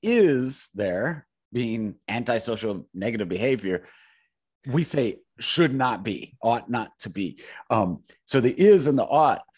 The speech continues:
like, determining which is, is ought to be, can't be determined by what is,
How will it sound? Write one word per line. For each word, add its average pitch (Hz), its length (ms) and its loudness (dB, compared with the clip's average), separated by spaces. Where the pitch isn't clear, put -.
like, 117 180 0
determining 151 640 0
which 139 360 -4
is, 135 300 -2
is 170 320 -6
ought 117 220 -6
to 143 140 -6
be, 131 380 -4
can't 165 300 0
be 165 100 0
determined 135 580 -2
by 117 180 -2
what 110 280 -2
is, - 420 -6